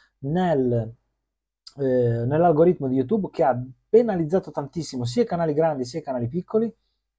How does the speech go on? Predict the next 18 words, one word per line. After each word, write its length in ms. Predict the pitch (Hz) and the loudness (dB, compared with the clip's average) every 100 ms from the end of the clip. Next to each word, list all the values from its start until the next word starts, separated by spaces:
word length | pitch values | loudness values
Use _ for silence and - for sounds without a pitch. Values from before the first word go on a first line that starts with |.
| _ _ _ | _ _ _
Poi 320 | 226 202 147 | 4 6 4
si 140 | 120 165 | 2 0
è 60 | |
riscontrato 560 | 170 - 175 240 214 202 | 0 0 0 2 0 0
un 140 | 247 | 0
problema 460 | 208 196 190 190 151 | 2 2 2 0 0
dove 280 | 151 175 131 | 0 0 -2
chi 160 | 123 | 0
è 40 | 226 | 0
iscritto 360 | - 233 226 | 0 -4 -2
al 60 | 190 | -4
canale 360 | - 196 170 - | -4 -4 -4 -4
comunque 760 | - 220 226 220 180 - 135 | 2 4 4 2 2 -2 -6
spesso 480 | 123 - 202 - 147 | -6 -2 -2 -2 -4
non 200 | 156 208 | 0 2
riceve 440 | 185 151 185 156 | 0 0 -2 0
le 80 | 147 | -2
notifiche, 720 | 135 120 156 170 196 233 240 | -4 -4 -4 -4 -4 -6 -10